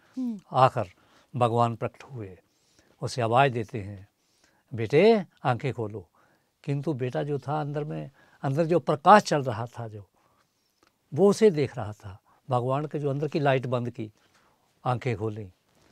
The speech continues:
Speaker 2: सामने उसके वो थे। तो ये एक, अ, एक विश्वास है, एक छोटे बच्चे का भी इतना विश्वास है।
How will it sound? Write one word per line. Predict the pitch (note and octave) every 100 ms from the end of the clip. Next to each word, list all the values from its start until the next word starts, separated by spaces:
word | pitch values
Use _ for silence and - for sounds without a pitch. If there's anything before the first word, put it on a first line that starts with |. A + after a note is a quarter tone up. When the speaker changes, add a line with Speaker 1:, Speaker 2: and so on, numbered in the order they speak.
| _ -
Speaker 2:
सामने | - A#2 G#2+ G2+
उसके | F#2 -
वो | G2+ G#2
थे। | - - F#2+ _ _ _ _ _ _ - - _ -
तो | D#3+
ये | D#3+ G3+ G#3+ F#3+ F3+
एक, | F#3 F#3 F3+ D3+ D#3 A#3+ - _ _ _ _ _
अ, | C3 B2+ A#2+ A#2 A2+ A#2 A2+ A#2+ _ _ _ _ _ _ _ _ F#3
एक | F#3
विश्वास | D#3+ C3+ C3 C#3+ D#3+ -
है, | C#3
एक | G3
छोटे | - - A3+ D#4
बच्चे | C#4+ A#3+ A3+
का | G#3+
भी | F#3
इतना | F3 E3+
विश्वास | C#3+ C3 - A#2+ A2
है। | B2